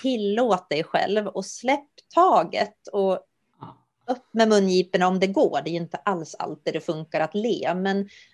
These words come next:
Speaker 1: bara en liten, liten skiftning i liksom ansiktsuttrycket hos en själv, d-, då händer någonting,
Speaker 2: Mm,
Speaker 1: eh,
Speaker 2: mm.
Speaker 1: som gör att vi kanske kan se lite, lite lättare på, på situationen.
Speaker 2: Ja.
Speaker 1: Och jag tänker också,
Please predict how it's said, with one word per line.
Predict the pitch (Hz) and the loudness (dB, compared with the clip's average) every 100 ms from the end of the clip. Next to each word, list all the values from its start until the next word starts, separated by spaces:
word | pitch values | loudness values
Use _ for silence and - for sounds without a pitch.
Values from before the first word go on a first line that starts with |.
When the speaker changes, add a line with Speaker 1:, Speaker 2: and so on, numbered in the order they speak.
| - - | -20 -6
Speaker 1:
bara | 262 254 | 0 2
en | 254 262 | 0 -2
liten, | 320 - 240 | -2 -2 -2
liten | 220 202 185 | -2 -2 -2
skiftning | 196 196 - 175 170 175 175 - - - | -2 -4 -6 -6 -4 -4 -8 -16 -20 -12
i | 196 | -4
liksom | 190 175 - 165 175 170 - | -2 -2 0 0 0 -6 -6
ansiktsuttrycket | 202 180 175 180 - 196 - 311 - - 175 | -2 -2 -4 -8 -8 -10 -6 -8 -6 -10 -8
hos | 160 - | -8 -6
en | 175 | -2
själv, | 311 - 180 208 233 - - _ _ - | 0 0 0 -4 -6 -12 -20 _ _ -14
d-, | 196 214 | -10 -6
då | 208 | 0
händer | 277 381 403 - | 2 2 2 -2
någonting, | 190 185 - - 240 - _ - | -4 -4 -4 -4 -8 -10 _ -8
Speaker 2:
Mm, | 127 123 | -6 -6
Speaker 1:
eh, | 92 | -4
Speaker 2:
mm. | 120 | -4
Speaker 1:
som | - 196 | -2 2
gör | 180 170 | 4 4
att | 175 _ | 0 _
vi | 175 | -10
kanske | 175 196 165 160 185 | -4 -4 -4 -8 -12
kan | 180 160 | -10 -10
se | - 156 | -6 -6
lite, | 170 220 202 202 190 | -4 -4 -6 -6 -6
lite | 165 170 151 | -6 -6 -6
lättare | - - - - - | -6 -8 -12 -10 -10
på, | - - - - _ _ _ _ _ _ | -8 -8 -8 -10 _ _ _ _ _ _
på | 175 | -12
situationen. | - 151 190 180 - - 196 196 _ _ _ | -12 -10 -10 -10 -10 -14 -16 -18 _ _ _
Speaker 2:
Ja. | 123 120 127 139 _ _ _ _ - - | -14 -12 -12 -16 _ _ _ _ -20 0
Speaker 1:
Och | 262 | 4
jag | 269 269 | 4 4
tänker | 320 302 302 | -4 -4 -2
också, | 262 262 - 262 | -2 -2 -2 -2